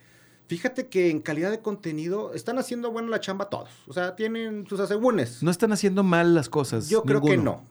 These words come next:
Speaker 1: porque a final de cuentas, este, eh, en el caso de, bueno, no vamos a decir los partidos tal cual, pero, por ejemplo, Román, pues,
Speaker 2: Ujú.
Speaker 1: ahí está, está fuerte, está fuerte,
Speaker 2: Pero él
Speaker 1: está
Speaker 2: va por la alianza pri P R D. Yo
Speaker 1: Sí.
Speaker 2: los digo si quieres.
Speaker 1: Sí, sí, sí.
Speaker 2: Órale.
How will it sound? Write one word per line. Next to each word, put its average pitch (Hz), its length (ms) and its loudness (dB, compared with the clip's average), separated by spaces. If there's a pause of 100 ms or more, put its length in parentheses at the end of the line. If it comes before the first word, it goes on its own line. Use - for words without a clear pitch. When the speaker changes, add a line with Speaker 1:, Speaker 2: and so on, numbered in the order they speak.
Speaker 1:
porque 123 240 -2 (120)
a 123 60 -8
final 160 260 -4
de 190 80 -4
cuentas, 170 460 -4
este, 117 280 -6 (720)
eh, 110 40 -10
en 110 100 -8
el 107 160 -10
caso 131 340 -4
de, 120 140 0
bueno, 104 220 -2
no 113 60 0
vamos 156 200 0
a 139 40 0
decir 117 200 -4
los 120 100 -10
partidos 117 320 -8
tal 92 160 -8
cual, 135 220 -6 (400)
pero, 113 180 -2
por 110 100 -2
ejemplo, 117 380 -2
Román, 139 560 -2 (160)
pues, 107 140 -8
Speaker 2:
Ujú. 165 40 2
Speaker 1:
ahí 185 120 2
está, 202 180 -4
está - 160 0
fuerte, 160 480 0
está 131 160 -8
fuerte, 107 280 -2
Speaker 2:
Pero 139 140 2
él 175 60 4
Speaker 1:
está 190 120 4
Speaker 2:
va 185 40 -6
por 196 140 2
la 143 80 4
alianza 143 340 0
pri 127 140 -2
P 135 100 -2
R 147 160 2
D. 196 320 2
Yo 160 100 4
Speaker 1:
Sí. 180 40 8
Speaker 2:
los 185 100 4
digo 190 220 2
si 127 100 -8
quieres. 139 240 -2
Speaker 1:
Sí, 208 160 -8
sí, 202 80 -8
sí. 196 140 -8
Speaker 2:
Órale. 104 200 -8